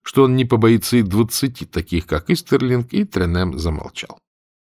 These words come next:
На следующее утро, получив сигнал с флагманского корабля, Пайк все с таким же решительным видом поднялся на борт "Авенджера". В капитанской каюте, кроме Истерлинга, разряженного в пух и прах,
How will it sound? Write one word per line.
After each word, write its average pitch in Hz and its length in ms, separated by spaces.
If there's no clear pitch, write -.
На 110 80
следующее 226 420
утро, 180 220
получив 113 440
сигнал 113 440
с - 60
флагманского 92 840
корабля, 92 420
Пайк 120 380
все 98 300
с - 80
таким 101 320
же 92 140
решительным 82 580
видом 135 320
поднялся 85 520
на 110 120
борт 80 320
"Авенджера". - 640
В - 100
капитанской 120 540
каюте, 123 400
кроме 85 320
Истерлинга, 104 640
разряженного 85 800
в - 100
пух - 220
и - 40
прах, 120 300